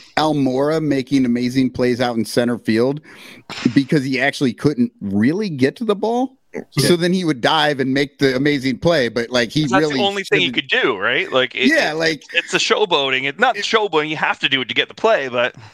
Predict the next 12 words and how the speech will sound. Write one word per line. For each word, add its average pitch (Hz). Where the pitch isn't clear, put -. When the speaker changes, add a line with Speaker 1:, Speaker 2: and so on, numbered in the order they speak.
Speaker 3:
that's 143
it. 214
Speaker 1:
But 220
other, 214
other 170
center 151
fielders 127
could 139
have 117
just 120
ran 110
there. 85